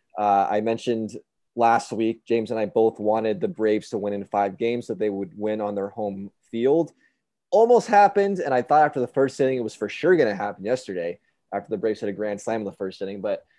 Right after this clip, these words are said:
the, uh, Astros did come back and win that game, so the Astros are still alive as it stands heading into Tuesday's matchup. The Braves do lead the series three to two.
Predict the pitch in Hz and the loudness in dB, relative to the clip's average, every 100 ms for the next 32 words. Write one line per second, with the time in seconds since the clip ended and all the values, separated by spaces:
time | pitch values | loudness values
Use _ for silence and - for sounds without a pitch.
0 | _ _ - 104 101 101 131 143 151 123 | _ _ -4 -2 0 0 2 0 2 0
1 | 127 127 131 120 120 110 110 107 101 107 | 0 0 0 0 0 -2 -6 -6 -4 -6
2 | 101 110 110 110 117 101 107 - 107 104 | -4 -4 -4 -4 -6 -8 -10 -6 -2 0
3 | 104 101 117 113 110 - 110 104 98 - | 0 -2 -2 -2 -4 -6 -6 -6 -8 -8
4 | 110 104 101 98 - 104 101 92 131 117 | -6 -6 -8 -12 -12 -8 -8 -8 -6 -4
5 | 117 110 98 107 - 107 - 104 82 - | -2 -2 -2 -4 -2 -4 -2 -6 -6 -4
6 | 107 104 - 110 104 101 98 110 101 - | -4 -4 -6 -6 -4 -6 -8 -8 -10 -10
7 | 104 92 - 185 214 | -14 -8 2 2 2